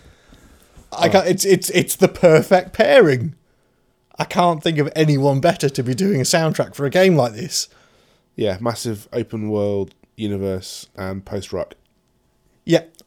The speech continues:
Speaker 1: utterly stunning. They, they've
Speaker 2: Yeah.
Speaker 1: got a double album coming out next month for it, and yeah, I just, uh,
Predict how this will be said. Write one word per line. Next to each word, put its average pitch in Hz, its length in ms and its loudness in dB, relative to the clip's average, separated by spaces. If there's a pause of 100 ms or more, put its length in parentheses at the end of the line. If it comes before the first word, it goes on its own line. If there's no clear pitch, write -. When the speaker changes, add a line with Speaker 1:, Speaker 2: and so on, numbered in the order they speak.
(120)
Speaker 1:
utterly 175 360 0
stunning. 135 380 0
They, 131 140 2
they've 135 140 -2
Speaker 2:
Yeah. 117 60 -4
Speaker 1:
got 135 120 -4
a 139 40 -2
double 151 300 0
album 139 440 2
coming 135 320 0
out 131 260 2
next 135 260 -8
month 127 260 -2
for 131 340 0
it, 143 260 -2
and 127 600 -6
yeah, 147 320 -2
I 175 100 -4
just, - 280 -12 (340)
uh, 135 320 -6